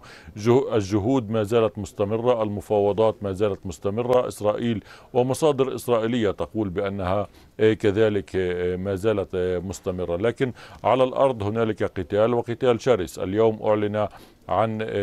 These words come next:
جرح خمسة جنود إسرائيليين، ثلاثة منهم بجراح متوسطة واثنين بجراح طفيفة، نتيجة لسقوط قذيفة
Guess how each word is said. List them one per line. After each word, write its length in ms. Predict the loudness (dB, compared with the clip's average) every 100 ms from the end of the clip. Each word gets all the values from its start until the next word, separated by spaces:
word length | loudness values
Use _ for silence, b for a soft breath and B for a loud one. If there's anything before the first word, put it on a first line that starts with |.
| 0 -2 0
جرح 300 | 0 0 -2
خمسة 380 | -2 0 -2
جنود 460 | -2 -4 -4 -4 -4
إسرائيليين، 800 | -10 0 0 0 -4 -4 -4 -4
ثلاثة 380 | -4 -4 -2 -4
منهم 380 | -6 -6 -6 -6
بجراح 480 | -4 0 2 0 -10 B B -2
متوسطة 840 | 2 2 2 0 2 2 0 0
واثنين 440 | 2 2 0 -4 -4
بجراح 400 | -4 0 0 0
طفيفة، 480 | -6 -4 -4 -2 -2
نتيجة 680 | -2 -4 -4 -2 -2 -2 -4 B B 0
لسقوط 840 | 2 2 0 -4 -8 -2 -2 0
قذيفة 460 | -4 -2 -4 -2